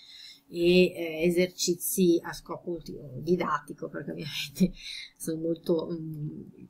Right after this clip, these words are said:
potenze molto alte, correnti molto alte che, mm, in genere non, eh, non hanno a che fare con circuiti di questo tipo. Ok, però andiamo a vedere, ehm, poi la,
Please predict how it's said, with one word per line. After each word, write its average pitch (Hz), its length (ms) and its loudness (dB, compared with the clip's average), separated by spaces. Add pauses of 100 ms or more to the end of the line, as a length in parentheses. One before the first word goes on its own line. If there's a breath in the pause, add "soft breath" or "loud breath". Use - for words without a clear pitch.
potenze 180 400 4
molto 160 280 -2
alte, 175 260 2
correnti 165 420 -2
molto 160 320 -6
alte 156 500 0
che, - 280 -10 (920)
mm, 156 240 -2
in 156 140 -8
genere 160 460 0
non, 156 440 -6
eh, - 540 -10 (640)
non 175 360 2
hanno 160 220 -8
a - 40 -12
che 180 140 -4
fare 156 300 -2
con 175 160 -8
circuiti 175 400 -6
di 160 100 -10
questo - 300 -10
tipo. - 300 -16
Ok, - 540 -2
però 208 240 6 (1160 loud breath)
andiamo 226 440 8
a 208 80 6
vedere, 196 760 10
ehm, 180 640 4
poi 175 480 6
la, 208 260 12